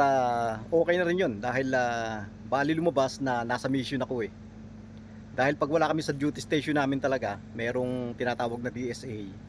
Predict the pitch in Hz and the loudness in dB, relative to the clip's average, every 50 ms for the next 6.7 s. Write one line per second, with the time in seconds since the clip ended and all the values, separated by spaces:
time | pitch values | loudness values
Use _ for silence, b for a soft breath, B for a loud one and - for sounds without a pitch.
0 | - - - - - - - - - - 117 117 120 117 - 151 143 139 143 165 | -16 -16 -16 -16 -16 -16 -16 -16 -10 -4 -2 -2 -2 0 2 0 0 2 2 2
1 | 165 160 165 147 120 110 104 113 127 135 131 - - - 143 131 123 113 120 107 | 4 4 4 2 2 -2 -4 -4 -4 -4 -4 -4 -4 -2 0 0 0 0 -4 -6
2 | - - - B B B B B B B - 117 123 127 131 131 127 127 131 131 | -8 -10 -16 B B B B B B B -4 -2 0 0 0 0 0 -2 -2 0
3 | 127 123 120 120 117 113 113 110 107 107 104 104 104 104 104 - - 131 - - | 0 0 -2 -2 -2 -2 -2 -4 -4 -4 -6 -8 -10 -10 -12 -12 -10 -10 -8 -4
4 | 151 135 123 120 120 123 117 - - - - - - - - - - - - - | -2 0 0 0 0 0 -2 -4 -6 -10 -12 -14 -16 -16 -18 -18 -16 -16 -16 -16
5 | - - 117 117 123 127 127 123 120 120 120 123 123 135 135 143 151 - 170 151 | -12 -6 -2 0 2 2 2 2 0 -2 -2 0 2 2 2 2 0 0 0 0
6 | 143 151 151 151 156 156 151 147 143 143 135 135 135 | 2 2 2 2 2 2 2 2 2 0 0 -2 -4